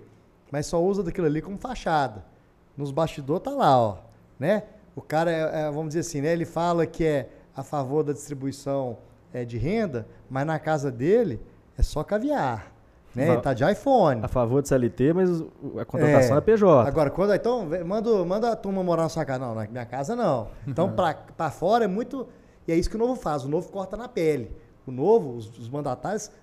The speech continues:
Speaker 1: dão o exemplo. Então, esse é o, então, assim,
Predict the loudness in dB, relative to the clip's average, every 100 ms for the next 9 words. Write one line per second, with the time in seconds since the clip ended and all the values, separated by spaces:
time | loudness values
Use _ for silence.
0 | _ -4 -2 0 -2 -4 -8 -10 -6 -6
1 | -6 -14 _ -4 -4 -4 -8 -16 _ -8
2 | -8 -6